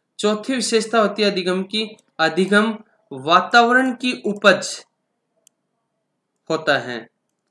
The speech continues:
अधिगम वातावरण की उपज होती है। पांचवी विशेषता होती है अधिगम अनुभव का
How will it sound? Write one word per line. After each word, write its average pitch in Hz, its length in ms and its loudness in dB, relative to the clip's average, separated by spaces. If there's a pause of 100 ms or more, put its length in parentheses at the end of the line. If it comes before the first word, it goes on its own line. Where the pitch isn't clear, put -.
(120)
अधिगम 180 600 0 (280)
वातावरण 202 640 0
की 214 140 -12 (100)
उपज 190 340 0
होती 151 400 -4
है। 156 360 -6 (680)
पांचवी 208 380 4
विशेषता 226 420 0
होती 196 300 0
है 208 300 0 (220)
अधिगम 202 680 2 (400)
अनुभव 240 520 2
का 202 560 4